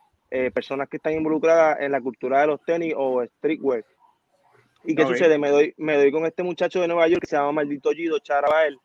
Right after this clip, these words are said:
Speaker 1: que se contacta con Nike y mediante, eso se llama un bootleg o un sample, él contacta con Nike y tiene la oportunidad de realizar ese tenis. No sé si ustedes por la calidad puedan ver los diferentes colores de azul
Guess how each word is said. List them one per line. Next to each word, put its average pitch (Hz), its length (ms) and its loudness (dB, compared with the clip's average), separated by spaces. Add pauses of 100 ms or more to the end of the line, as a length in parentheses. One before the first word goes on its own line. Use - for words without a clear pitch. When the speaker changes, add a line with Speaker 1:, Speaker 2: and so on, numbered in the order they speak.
(760)
Speaker 1:
que 151 140 2
se 170 140 -2
contacta 156 500 -2
con 165 220 -2
Nike 170 380 0 (800)
y 165 240 -2 (200)
mediante, 156 760 2 (760)
eso 160 180 -12
se 175 100 -4
llama 170 200 2
un 160 180 -2
bootleg 165 440 4
o 139 240 4
un 147 840 -2
sample, 160 520 0 (480)
él 160 300 2
contacta 170 500 -2
con 180 160 -6
Nike 190 220 -2
y 160 60 -4
tiene 151 140 0
la 160 80 6
oportunidad 175 440 -2
de 165 120 0
realizar 151 360 0
ese 160 120 2
tenis. 135 360 -4
No 143 180 -4
sé 175 120 -2
si 180 120 -4
ustedes 151 360 -2
por 170 140 -2
la 160 140 2
calidad 147 500 0 (600)
puedan 143 260 0
ver 165 120 0
los 160 200 -2
diferentes 135 460 -10
colores 160 360 0
de 156 80 0
azul 160 400 -2